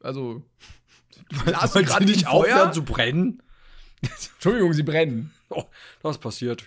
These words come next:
Speaker 2: Ja, das ist doch ganz normal. So Backstage passieren solche Dinge.“ Es ist eine
Speaker 1: So,
Speaker 2: schräge
Speaker 1: ich
Speaker 2: Welt.
Speaker 1: muss, muss dir gleich noch eine andere Geschichte erzählen, die, äh, erzähl ich jetzt aber hier nicht im Podcast.
Speaker 2: Oh, oh.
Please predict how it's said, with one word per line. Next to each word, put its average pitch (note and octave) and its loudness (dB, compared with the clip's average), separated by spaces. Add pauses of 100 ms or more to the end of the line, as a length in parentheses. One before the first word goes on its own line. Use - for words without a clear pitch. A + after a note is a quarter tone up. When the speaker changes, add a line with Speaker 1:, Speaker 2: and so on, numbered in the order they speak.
Speaker 2:
Ja, C3 -10
das A#2 -14
ist - -14
doch B2 -10
ganz A#2+ -8
normal. A2 -8
So G#2+ -12
Backstage - -12 (220)
passieren D3 -12
solche G#2+ -12
Dinge.“ G#2 -12 (560)
Es C3+ -6
ist G#3+ -6
eine G3+ -4
Speaker 1:
So, - 0
Speaker 2:
schräge G3+ -4
Speaker 1:
ich E3 -2
Speaker 2:
Welt. D3+ 0
Speaker 1:
muss, - -4 (960)
muss F#3+ -2
dir G#3+ -2
gleich E3+ 4
noch F3 -2
eine D#3 -4
andere E3 -4
Geschichte D3 -6
erzählen, C3 -6
die, A#2 -6
äh, G2+ -8
erzähl G#2 -14
ich F#2+ -10
jetzt F#2+ -12
aber E2+ -12
hier F2+ -12
nicht E2 -14
im - -20
Podcast. - -16
Speaker 2:
Oh, C3+ -4
oh. A#2+ -12